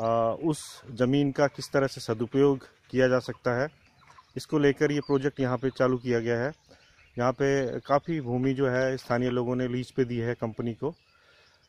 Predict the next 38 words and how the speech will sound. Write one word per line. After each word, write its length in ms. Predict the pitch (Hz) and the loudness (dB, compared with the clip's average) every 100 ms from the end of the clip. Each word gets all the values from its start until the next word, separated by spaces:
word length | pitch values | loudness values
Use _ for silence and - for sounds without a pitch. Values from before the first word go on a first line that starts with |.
| - | -12
अ, 340 | 113 113 113 117 | -4 -2 0 0
मेरे 200 | 127 143 | 0 2
साथ 200 | 147 139 | 2 2
यहाँ 160 | 143 135 | 0 -2
पे 120 | 147 | 0
आशीष 340 | 123 123 143 | 0 0 -4
जी 140 | 131 139 | -6 -4
हैं 200 | 135 139 | -4 -4
जो 160 | 135 | -4
यहाँ 240 | 131 120 120 | -4 -4 -6
पे, 340 | - 127 123 | -4 -4 -4
अ, 60 | - | -6
सारा 460 | 110 110 110 113 117 | -6 -6 -4 -2 -2
काम 280 | 120 120 117 | 0 -2 -2
यहाँ 120 | 110 | -6
पे 100 | 117 | -8
देख 280 | 107 113 120 | -6 -6 -4
रहे 160 | 120 | -4
हैं। 120 | 117 156 _ _ _ _ _ _ - | -4 -8 _ _ _ _ _ _ -8
अ, 140 | 110 | -4
उनसे 280 | 120 120 - | -4 -4 -4
मैं 180 | 123 123 | -4 -2
सवाल, 340 | - 110 113 | -2 0 0
अ, 40 | 113 - | -2 -4
पूछूंगा, 580 | 113 110 120 - 135 131 | -4 -4 -6 -6 -2 -2
वो 80 | 123 | -2
बताएंगे 420 | 110 110 117 117 | -2 -2 -2 -6
किस 220 | 117 - | -10 -6
तरह 160 | 120 113 | -6 -4
से 140 | 117 | -4
यहाँ 140 | 110 | -6
पे, 120 | 104 131 | -6 -10
अ, 1000 | - _ _ _ _ 110 110 107 110 110 - | -12 _ _ _ _ -6 -4 -2 -2 -6 -8
खेती 240 | 117 117 | -8 -6
चल 160 | 123 107 | -4 -4
रही 160 | 110 | -4
है 220 | 110 139 - _ _ _ | -4 -4 -6 _ _ _
और, 400 | 110 110 110 113 | -2 -2 -2 -6